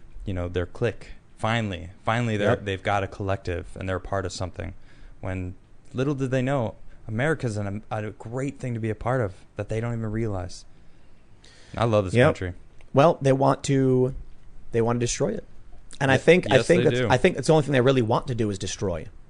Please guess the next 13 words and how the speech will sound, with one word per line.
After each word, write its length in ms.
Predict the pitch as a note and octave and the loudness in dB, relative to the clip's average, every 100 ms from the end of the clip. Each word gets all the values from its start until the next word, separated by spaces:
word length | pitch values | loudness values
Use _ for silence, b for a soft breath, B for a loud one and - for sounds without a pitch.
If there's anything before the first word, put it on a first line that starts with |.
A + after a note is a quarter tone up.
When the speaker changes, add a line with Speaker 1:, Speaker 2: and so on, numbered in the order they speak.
| - | -12
Speaker 1:
Yep. 220 | F2+ E2 | -8 -4
Speaker 2:
It, 140 | G#2+ - | -4 0
it's 160 | C3+ C#3+ | 2 2
a 60 | |
chaotic, 400 | - B2+ B2 D#3 | 4 4 4 2
destructive 420 | D#3 D#3+ D3 D3 | 4 4 4 4
force 280 | - A#2+ A#2 | 4 2 4
that 80 | A#2 | 2
has 100 | G#2 | 0
been 180 | A2 G#2 | -2 2
growing. 420 | B2+ D3+ G#2+ G2 B B B B B | 2 4 0 -4 B B B B B
And 80 | B2 | 2
unfortunately, 840 | A#2 - D#3 F#3 C#3+ B2 A2+ A2 | 2 8 8 8 6 4 2 0